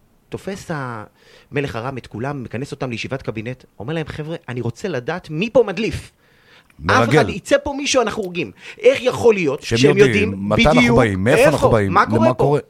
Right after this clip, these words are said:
Speaker 1: אומר להם אחד הבחורים שם, אומר, "תשמע, יש שם אחד בשם אלישע בן שפט, נביא,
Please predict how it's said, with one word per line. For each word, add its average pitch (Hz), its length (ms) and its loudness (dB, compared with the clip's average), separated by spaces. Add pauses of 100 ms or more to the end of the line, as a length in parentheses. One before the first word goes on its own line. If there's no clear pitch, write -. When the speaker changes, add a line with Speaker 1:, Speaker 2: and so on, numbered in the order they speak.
(520)
Speaker 1:
אומר 135 180 -6
להם 131 180 -2
אחד 143 280 -8
הבחורים 107 760 -6
שם, 110 200 -8
אומר, 110 260 -6
"תשמע, 131 280 -8 (580)
יש 160 160 -2
שם 165 120 -4
אחד 123 320 -8
בשם 131 240 -4 (120)
אלישע 113 300 -4
בן 151 140 -4
שפט, - 440 -8 (120)
נביא, 123 280 -6